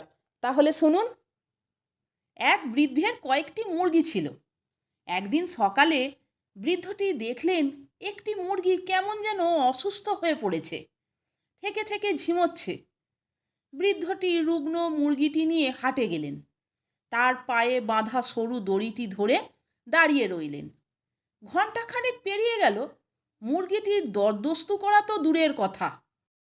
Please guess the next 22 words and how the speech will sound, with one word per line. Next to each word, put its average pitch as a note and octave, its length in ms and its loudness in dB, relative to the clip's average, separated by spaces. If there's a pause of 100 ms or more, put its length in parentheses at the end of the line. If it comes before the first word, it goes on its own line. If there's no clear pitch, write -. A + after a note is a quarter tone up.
(360)
ফিরেও G4+ 480 0
তাকালো C4+ 480 4
না F3 120 -2
কেউ। C#3 340 -8 (800)
একসময় B3+ 680 2 (440)
বরাত G#3 420 2
গুনে D4 220 2
এক C#4 240 4
খদ্দের G#3 480 2
এলো। D#3+ 340 -2 (760)
অনুসন্ধিৎসু G#4+ 880 -2
দৃষ্টিতে E4+ 760 0 (500)
মুরগিটির F4 520 -2
দিকে F4+ 200 0
তাকিয়ে D4 400 0
থেকে D#4+ 360 0
শেষ F#4 280 -4
পর্যন্ত G#4 600 -2 (520)
সবিস্ময়ে G4 600 0
বললেন, C4+ 460 0 (520)
"ও F4+ 120 -6
দাদু, F#4 480 0